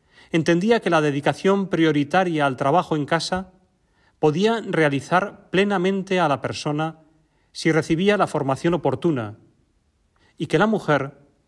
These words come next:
aportaba su propio talento en el cuidado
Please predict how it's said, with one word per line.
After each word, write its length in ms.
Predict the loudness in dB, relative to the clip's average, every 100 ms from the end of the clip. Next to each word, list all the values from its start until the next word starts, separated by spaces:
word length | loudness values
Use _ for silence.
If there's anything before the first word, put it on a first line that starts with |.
| _ _
aportaba 760 | -4 0 0 2 2 2 0 -6
su 240 | -6 -6
propio 340 | 0 0 0 0
talento 640 | 0 0 -2 -4 -6 -8 -12 _ _ _ _ -8
en 140 | -2
el 140 | -2 -2
cuidado 680 | -2 0 0 0 -2 -4